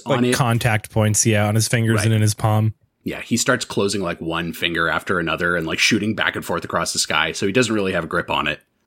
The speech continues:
Speaker 1: <laughs> He's starting to put it together, but he's still, uh, <laughs> very inept.
Speaker 2: Um, he, like, is launching towards this, uh, like, a tree line, a bunch of trees in the forest. Um,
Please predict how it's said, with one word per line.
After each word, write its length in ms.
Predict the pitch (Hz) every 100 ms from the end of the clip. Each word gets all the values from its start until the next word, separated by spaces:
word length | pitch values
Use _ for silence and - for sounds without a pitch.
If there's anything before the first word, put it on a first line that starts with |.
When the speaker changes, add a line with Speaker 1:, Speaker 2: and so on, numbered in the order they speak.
| _
Speaker 1:
<laughs> 160 | 139 -
He's 400 | 190 175 151 170
starting 260 | 175 151
to 80 | 139
put 100 | 131
it 80 | 110
together, 300 | 117 120 113
but 100 | 123
he's 160 | 175 147
still, 400 | - 131 120 107 - _ _ - -
uh, 220 | 127 127 123
<laughs> 0 |
very 380 | 139 151 143
inept. 420 | 127 120 110 - - _ _
Speaker 2:
Um, 320 | 85 69 65 -
he, 360 | 113 107 120 _
like, 360 | 110 104 85 -
is 180 | 110 104
launching 720 | 107 113 123 123 123 113 -
towards 560 | - 113 107 98 -
this, 380 | 110 92 - -
uh, 300 | 85 71 71 -
like, 180 | - -
a 40 |
tree 280 | - 131 123
line, 400 | 98 78 78 76
a 40 | -
bunch 180 | 95
of 80 | -
trees 260 | - 95 90
in 60 |
the 60 | 82
forest. 420 | 98 92 90 - -
Um, 260 | 78 76